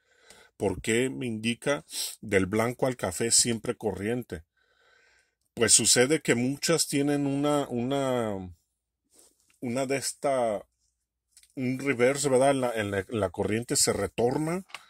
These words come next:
y, y indica muy poca diferencia, pero en, en casi todos era parecido, ¿verdad? Eh, indicaba, eh, me parece, pues estos no, no es más de que cuando inician, que,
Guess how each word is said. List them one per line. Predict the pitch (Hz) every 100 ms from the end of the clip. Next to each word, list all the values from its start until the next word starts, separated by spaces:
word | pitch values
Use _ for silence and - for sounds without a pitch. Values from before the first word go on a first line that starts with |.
| - - - - _ _ _
y, | 131 117 123
y | - 131 113
indica | 113 113 131 160
muy | 143 151
poca | - 151 - 147
diferencia, | 131 123 104 127 156 151 95
pero | - 104
en, | 104 110 120
en | 107 101
casi | - 120 - 139
todos | - 135 135 139
era | 127 123
parecido, | 120 104 - 113 101 98
¿verdad? | 92 101 139 - _ _ _ _ _ _ _ _ _ _ -
Eh, | 107 98 98 98 101 110
indicaba, | 110 104 95 117 117 143 143 - _ _ - - - _ _ _ _ - - - _ _ - _ _ _ _ _ -
eh, | 123 107
me | 117 113
parece, | 110 113 120 -
pues | 160 147 139
estos | 131 165
no, | 151 151 151 143
no | 131 135 139
es | 135
más | 151 143
de | 135
que | - 98
cuando | 110 104
inician, | 101 110 127 - 170 165
que, | - 110